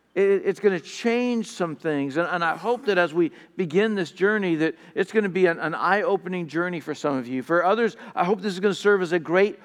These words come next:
reminder to you of how your loving Heavenly Father, how He sees you.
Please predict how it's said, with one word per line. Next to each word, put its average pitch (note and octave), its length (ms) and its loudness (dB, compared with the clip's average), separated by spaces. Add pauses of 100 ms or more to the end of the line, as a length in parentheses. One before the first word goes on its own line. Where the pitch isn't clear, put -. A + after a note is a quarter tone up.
(140)
reminder F3 880 0
to - 200 -8
you C#3+ 480 -10 (1400)
of C3+ 100 -14
how F3+ 600 -6 (420)
your D3 140 -4
loving D#3 640 -6 (220)
Heavenly C#3 640 -8 (320)
Father, B2+ 580 -12 (880)
how D3+ 360 -8
He C3+ 480 -8 (240)
sees B2+ 640 -8
you. C3 220 -18